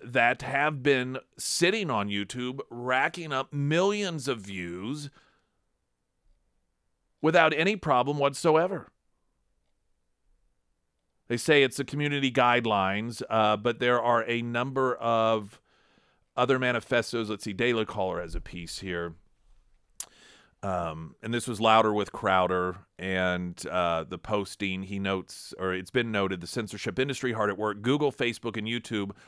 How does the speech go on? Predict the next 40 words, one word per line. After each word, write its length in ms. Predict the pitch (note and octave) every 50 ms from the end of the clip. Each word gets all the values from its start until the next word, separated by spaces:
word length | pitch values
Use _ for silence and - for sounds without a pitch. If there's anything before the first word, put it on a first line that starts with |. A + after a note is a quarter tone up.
| - - -
are 160 | - G#2+ A2+
all 140 | B2 B2+ B2+
now 180 | B2+ A#2+ A#2
censoring 520 | A2 - - C3+ B2 B2 - - A2 G#2+ G#2
the 100 | G2 F#2
leaked 400 | G2 A2 A2+ A2 - - - -
Covenant 520 | - C3 A#2+ A2 A2 G#2 G#2+ A2 - -
Killers 320 | - A#2 G2+ F#2+ F#2+ F#2+
Manifesto, 720 | G2+ G2+ G2+ G#2+ - - D3 D3+ D3+ - - - G#1 - _ _ _ _ _ _ _ _ _ _ _ _ _ _ _ _ _ _ _ _
saying 220 | - - B2+ B2 A#2+
that 120 | A#2+ A2+
the 80 | - -
community 480 | - - D3+ E3+ F#3+ G3 G3 F#3+ F#3
guidelines 880 | D#3 E3 C#3+ D3 D3+ D3+ D#3 D3+ D3 C#3+ C#3+ C#3+ D3 D3 D3 D3 C#3 -
prohibit 400 | - D3 C#3 D3 D3 C#3+ D3 C3+
linking 320 | C#3 D3+ E3 D3+ C#3+ D#3
to 60 | D3+ D3
content 520 | - D3+ D3 C#3+ C#3+ C#3 - D#3 C#3+ C3+
containing 560 | D3 C#3 B2+ - - D#3 D#3+ D#3 D#3 D3+ D3
manifestos 880 | C#3+ C#3 C#3+ D#3 E3+ E3 - - F#3 E3+ D#3+ D#3 - - C#3+ C3+ C3+ A#2+
from 180 | - C#3 C3
individuals 540 | C#3 C#3+ D3+ C#3+ C#3 C#3+ B2+ C3 C#3 C#3 C3+
who 60 | C3+
have 120 | C#3 C3 A#2+
committed 320 | - C3+ C#3 C3 C3 B2
violent 360 | A#2+ B2+ B2 B2+ B2 B2+ B2
attacks. 680 | A#2+ A2+ - B2+ A#2+ A#2 G#2+ F#2 F2 - - - - - _ _ _ _ _ _ _ _ _ _ _ _ _ _ _ _ _ _ _ _ _ _ _ _ _ _ _ _ _ _ _ _ _ _ _ _ _ _ _ _ _ _ _ _ _ _ _ _ _ _ _ _ _ _ _ _ _ _ _ _ _ _ -
It 60 | -
does 200 | G#2+ C3 C3+ C3+
not 180 | C#3 C#3 C3+ B2+
mention 300 | B2+ C3 C3 B2 - B2+
the 80 | B2 A#2+
term 300 | - - C3+ B2 A#2 A#2+
manifesto. 640 | A#2 A2+ A2+ G#2 - - C3+ C3 A#2+ - C#3+ B2+
The 80 | A#2+ A#2
company 380 | - C3 B2+ A2+ B2+ A#2+ A#2 A2
cited, 360 | - - A#2 A2+ A2 G#2 G2+
that 220 | A2 G#2+ G#2 F#2
being 180 | A2+ A2 G2+ G2
YouTube, 720 | G#2 A2+ B2 B2+ A2+ - - A#2+ G#2+ G#2 G#2 G2+ F#2+ E2+